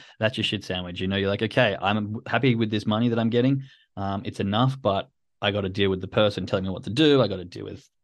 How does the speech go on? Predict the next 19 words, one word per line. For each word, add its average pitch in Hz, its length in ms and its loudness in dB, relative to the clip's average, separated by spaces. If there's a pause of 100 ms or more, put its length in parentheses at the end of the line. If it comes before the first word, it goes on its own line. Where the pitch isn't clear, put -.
(280)
the - 180 -4
hours 139 280 6
that 131 100 4
I'm 127 160 6
limited 123 380 4
to 120 100 -2
work 117 300 2
and 101 80 -2
my, 92 100 -4 (160)
and 104 100 -2
my 98 100 -4
freedom 131 420 4
and 101 120 -2
X, 95 160 -4
Y, 98 140 0
Z." 95 100 -10 (380)
And, 117 320 2
you 117 120 0
know, 98 120 -2